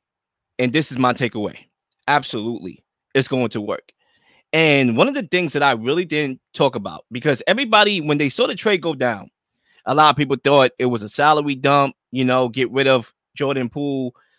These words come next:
you know, large contract and, and get a cheaper one. You know, a lot of people thought that there was gonna be contrasting styles on the floor,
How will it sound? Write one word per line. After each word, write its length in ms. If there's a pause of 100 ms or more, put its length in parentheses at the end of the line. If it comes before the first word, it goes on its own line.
(120)
you 120
know, 160
large 420
contract 840
and, 280
and 220
get 100
a 60
cheaper 360
one. 440 (380)
You 140
know, 220
a 40
lot 260
of 60
people 360
thought 260
that 100
there 120
was 120
gonna 180
be 140
contrasting 640
styles 460
on 80
the 80
floor, 420